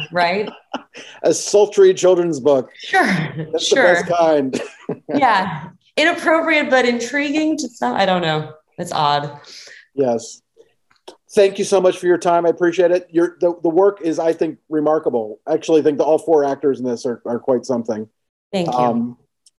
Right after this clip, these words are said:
Speaker 2: and, uh, I love you all. Actually, you're the only person I haven't spent time with before, so I'm actually, uh, very happy to do so.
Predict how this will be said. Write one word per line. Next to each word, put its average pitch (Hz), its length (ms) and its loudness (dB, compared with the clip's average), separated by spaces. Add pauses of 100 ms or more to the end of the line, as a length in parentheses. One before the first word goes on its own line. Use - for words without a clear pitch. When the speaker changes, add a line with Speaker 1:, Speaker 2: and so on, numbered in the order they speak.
Speaker 2:
and, 127 400 -2
uh, 110 360 -2 (440)
I 131 80 -4
love 170 280 0
you 175 140 0
all. 123 300 -6 (360)
Actually, 127 360 -2 (180)
you're 190 140 6
the 226 80 6
only 226 180 6
person 202 280 4
I - 20 4
haven't 175 160 2
spent 170 220 0
time 180 160 2
with 156 100 2
before, 131 320 0
so 139 180 2
I'm 131 160 -2
actually, 135 540 0
uh, 120 280 -6 (120)
very 131 180 2
happy 127 220 -2
to 117 80 -4
do 117 160 -4
so. 98 260 -8